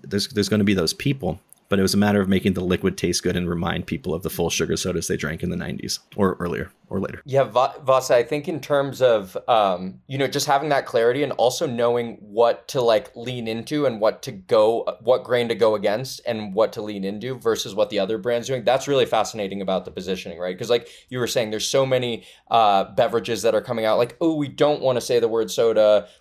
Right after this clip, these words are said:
Speaker 2: Uh, we wanna be something else. We wanna be pop. We wanna be this. We wanna be that," because we don't want everything that goes with soda. Whereas as you're saying, Wait, there's a lot of people that like soda. We can lean into that and take that in our own direction. And all these little nuances that you're talking about,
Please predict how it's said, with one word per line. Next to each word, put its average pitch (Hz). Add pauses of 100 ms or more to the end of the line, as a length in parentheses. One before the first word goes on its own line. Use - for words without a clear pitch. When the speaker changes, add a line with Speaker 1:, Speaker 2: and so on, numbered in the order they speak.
(140)
Speaker 2:
Uh, 113
we 120
wanna 120
be 113
something 110
else. 90
We 131
wanna 123
be 120
pop. 104
We 117
wanna 110
be 113
this. 107
We 113
wanna 107
be 107
that," 104
because 101
we 113
don't 120
want 113
everything 104
that 95
goes 101
with 98
soda. 90 (180)
Whereas 110
as 110
you're 143
saying, 113 (100)
Wait, 120
there's 101
a 110
lot 113
of 107
people 117
that 98
like 110
soda. 104
We 117
can 127
lean 110 (380)
into 160
that 104
and 113
take 131
that 113
in 120
our 107
own 117
direction. 101
And 123
all 143
these 160
little 151
nuances 107
that 107
you're 110
talking 107
about, 101